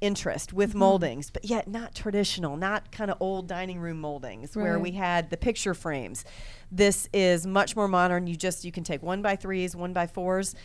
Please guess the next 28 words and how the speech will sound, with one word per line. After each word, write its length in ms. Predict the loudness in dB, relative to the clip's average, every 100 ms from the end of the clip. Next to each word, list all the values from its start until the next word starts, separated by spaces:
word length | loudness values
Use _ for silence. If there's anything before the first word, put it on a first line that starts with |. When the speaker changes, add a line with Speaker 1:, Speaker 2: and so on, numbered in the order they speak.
| -18 -18 -14 -4
Speaker 1:
Uh, 160 | 0 2
I'm 100 | 2
working 280 | 0 0 -2
on 80 | -2
a 20 |
country 320 | -2 -4 -4
club 260 | -4 -4 -2
project 440 | -4 -2 -4 -4
right 180 | -4 -2
now, 320 | -2 -2 -4 -4
and 260 | -6 -6
we 200 | -6 -6
did 260 | -2 -2 -2
two 360 | -6 -2 -2 -2
humongous 1040 | -4 -6 -4 -4 0 0 0 0 -2 -2
walls 680 | -2 0 2 2 0 -4 -10 -16 -20 -20 -12 0
in 380 | 2 4 2 0
board 260 | 0 0
and 120 | 0 2
batten, 360 | 2 2 0
and 200 | -4 -4
we 100 | -4
did 180 | -4 -8
squares. 720 | -8 -2 2 2 0 -6 -12 -10
So 240 | -4 0
I've 200 | 0 -2
probably 480 | -4 -2 0 0 -2
got, 680 | -2 2 4 4 4 2 0